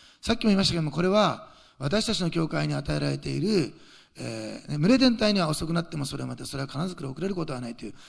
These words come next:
リバイバルの約束がありますが、この神の住めの浅い教会にとってこの言葉は、この教会に与えられた特別な言葉なんですね。で、このエルサレムっていうのは、えっと、に、長崎っていうのは日本の中ではエルサレムって言われてるわけですね。だからまさにこの長崎で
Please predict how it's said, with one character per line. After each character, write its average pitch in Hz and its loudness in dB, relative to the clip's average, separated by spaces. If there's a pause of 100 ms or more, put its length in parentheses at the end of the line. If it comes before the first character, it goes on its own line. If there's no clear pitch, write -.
リ 135 2
バ 185 6
イ - 4
バ 165 2
ル - -
の 139 0
約 123 -8
束 123 -10
が 120 -8
あ - -10
り 113 -10
ま 117 -10
す - -12
が、 127 -6 (300)
こ 165 -2
の 156 -2 (180)
神 277 8
の 262 6
住 - 0
め 196 2
の 175 0
浅 175 -2
い 170 -2
教 175 -4
会 165 -2
に 143 -8
と 147 -6
っ - -8
て - -12
こ 156 -8
の 170 -2
言 165 -10
葉 151 -4
は、 165 -2 (380)
こ - 2
の 247 6
教 254 0
会 247 2
に 240 0
与 220 -4
え 214 -2
ら 202 0
れ 185 0
た 151 -6
特 - -12
別 196 -4
な 202 -2
言 180 -4
葉 175 -4
な 139 -4
ん 107 -10
で 120 -18
す - -14
ね。 104 -12 (380)
で、 196 0
こ 196 4
の 202 0 (340)
エ 170 4
ル 202 4
サ 269 2
レ 269 8
ム 226 4
っ - -4
て - -4
い 170 2
う 160 2
の 151 0
は、 160 -2 (280)
え 135 -10
っ - -10
と、 135 -8
に、 143 -4
長 196 4
崎 240 -2
っ - -8
て - -14
い - -20
う - -8
の 156 -2
は 143 2
日 160 2
本 240 2
の 254 4
中 254 0
で 220 -2
は 208 0
エ 135 -2
ル 143 -2
サ 175 -6
レ 180 -2
ム 143 -2
っ - -10
て - -20
言 113 -14
わ 110 -12
れ 107 -12
て - -18
る 104 -14
わ 98 -14
け 110 -16
で - -20
す - -18
ね。 - -16 (400)
だ 156 -4
か 160 -2
ら 147 0
ま 180 0
さ 247 2
に 233 2
こ 190 -2
の 185 2
長 170 2
崎 196 -6
で 208 -4